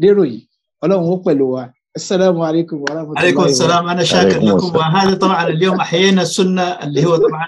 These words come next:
Speaker 2: أفريقيا اليوم فخورة، وتعتبروا من اليوم، من اليوم و-،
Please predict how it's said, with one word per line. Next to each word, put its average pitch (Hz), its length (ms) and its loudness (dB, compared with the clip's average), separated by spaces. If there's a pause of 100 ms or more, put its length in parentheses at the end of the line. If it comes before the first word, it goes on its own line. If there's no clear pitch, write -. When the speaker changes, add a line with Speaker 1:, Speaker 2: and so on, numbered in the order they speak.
(120)
Speaker 2:
أفريقيا 175 480 0
اليوم 175 380 0
فخورة، 185 640 0 (600)
وتعتبروا 190 1000 0
من 175 220 0
اليوم، 190 580 0 (680)
من 165 140 2
اليوم 185 420 0 (100)
و-، 160 320 0